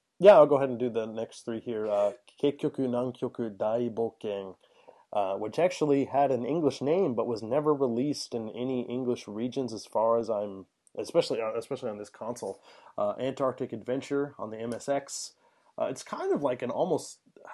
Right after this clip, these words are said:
like a racing type of thing where you're like this penguin in Antarctica, kinda like going all over the place.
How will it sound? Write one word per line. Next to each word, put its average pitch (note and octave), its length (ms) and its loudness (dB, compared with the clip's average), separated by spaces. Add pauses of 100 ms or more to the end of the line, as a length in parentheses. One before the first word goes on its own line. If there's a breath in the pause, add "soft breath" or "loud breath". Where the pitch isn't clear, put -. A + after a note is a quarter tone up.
(720 loud breath)
like B2+ 160 -8
a G2+ 80 -6
racing A3+ 840 -4
type G#3+ 300 -6
of G#3+ 160 -2
thing A#3+ 600 0 (400 soft breath)
where C3 100 2
you're C3+ 100 4
like B2+ 140 0
this - 160 -8
penguin D3 640 -2
in A#2 220 -4
Antarctica, A#2 720 -4 (140)
kinda A#2 180 -6
like G#2+ 160 -6
going A#2 180 -6
all A2+ 140 -6
over A#2 160 -6
the G2+ 60 -10
place. A2 360 -8